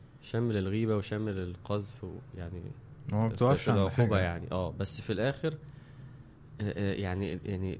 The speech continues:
Speaker 1: عقوبتها في الآخرة صعبة جدا. وده بيخليها على طول كبيرة من الكبائر، ذكر العقوبة عند العلماء. بيقول لك يعني إيه الكبيرة؟ يقول مش الكبيرة دي أحد علامات تمييز الكبيرة.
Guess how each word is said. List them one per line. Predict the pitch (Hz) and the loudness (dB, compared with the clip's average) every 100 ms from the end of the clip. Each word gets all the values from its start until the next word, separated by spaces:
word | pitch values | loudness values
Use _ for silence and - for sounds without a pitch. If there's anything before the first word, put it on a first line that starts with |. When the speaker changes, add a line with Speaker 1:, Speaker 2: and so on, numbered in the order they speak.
| - | -4
Speaker 1:
عقوبتها | 90 - 110 139 - | -6 -2 0 0 -4
في | 110 | -6
الآخرة | - 120 - 117 101 | -6 -6 -4 -2 -2
صعبة | 92 110 101 92 | -2 -2 -2 -4
جدا. | 90 - - - - - - - - | -8 -12 -20 -20 -20 -20 -20 -20 -4
وده | 101 104 131 | 2 4 6
بيخليها | 131 110 107 127 117 | 4 2 2 4 4
على | 104 | 2
طول | 117 127 | 0 -2
كبيرة | 107 110 120 | 2 4 4
من | 101 | 2
الكبائر، | 95 95 95 92 101 | -2 -2 0 0 0
ذكر | 113 104 | -2 -2
العقوبة | 95 90 131 135 147 - - - - | -2 -2 0 0 0 -4 -14 -16 -4
عند | 95 95 | -2 2
العلماء. | 90 92 95 123 - - - | 2 4 4 2 0 -8 -12
بيقول | 95 95 123 131 | -6 -2 0 0
لك | 127 | 0
يعني | 92 104 | -2 -2
إيه | 107 | -2
الكبيرة؟ | 117 107 127 120 | -2 -4 0 0
يقول | 113 | 0
مش | 104 - | -2 -4
الكبيرة | - 98 123 120 | -4 0 2 2
دي | - 110 | 0 -2
أحد | 120 117 | -2 0
علامات | 101 98 120 127 | 0 2 0 0
تمييز | 98 113 104 | 0 0 0
الكبيرة. | - 87 87 | -2 -4 -4